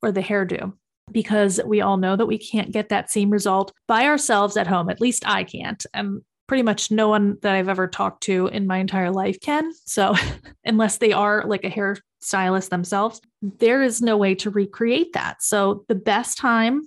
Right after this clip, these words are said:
to get them is after their appointment, when they're already home, like, maybe an hour after. So then that way they have time to go home, look in the mirror, go to work, look in the mirror, wherever. You want to hit them when they're still having the hair high.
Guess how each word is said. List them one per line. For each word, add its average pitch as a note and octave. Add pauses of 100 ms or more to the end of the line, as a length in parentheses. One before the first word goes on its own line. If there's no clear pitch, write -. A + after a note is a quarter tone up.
(160)
to A3+
get F#3+
them C#4
is G3 (240)
after G#3+
their A3+
appointment, A3
when G#3
they're G3
already F#3+
home, C4
like, G#3+
maybe G3
an F#3
hour G#3
after. G#3+ (420)
So -
then G3+
that G3+
way G3
they F#3+
have F#3+
time G#3+
to G3+
go -
home, C#4
look A3+
in G3+
the G3+
mirror, C4
go G#3+
to F#3+
work, B3+
look G3
in F#3+
the G3+
mirror, C4
wherever. B3 (520)
You A#3+
want C4+
to B3
hit A#3
them G#3+ (100)
when G3+
they're F#3+
still B3+
having G3+
the F#3+
hair F#3
high. -